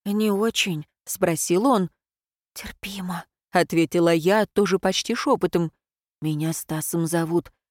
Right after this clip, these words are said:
Я третий по рангу курьер регента, а про тебя знаю, что ты Екатерина,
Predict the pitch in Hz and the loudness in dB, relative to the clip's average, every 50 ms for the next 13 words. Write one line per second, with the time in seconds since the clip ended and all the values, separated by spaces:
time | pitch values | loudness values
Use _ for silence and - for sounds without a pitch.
0 | _ _ - 175 165 160 180 170 - - 170 170 175 165 - 180 170 156 - 170 | _ _ -4 -2 2 2 2 2 2 2 2 2 2 2 0 -2 -2 -2 -2 -2
1 | 165 175 175 175 175 160 170 156 - 175 165 160 151 156 180 180 170 - - 170 | 0 0 0 0 2 2 0 0 2 0 0 0 2 2 2 2 2 0 0 0
2 | 175 180 160 160 165 160 151 - 165 151 - _ _ _ _ _ _ 180 180 - | 2 2 0 0 -2 -2 -2 -4 -6 -6 -8 _ _ _ _ _ _ -2 0 0
3 | 180 170 170 - 175 165 180 190 190 170 180 185 185 180 175 - - 180 170 - | 0 -2 0 -2 0 2 2 2 2 0 0 0 0 0 -2 -2 -4 -4 -4 -2
4 | 190 175 165 170 - - - - 175 156 160 160 156 196 226 | -4 -4 -4 -6 -6 -8 -6 -4 -4 -2 -2 -2 0 -2 -2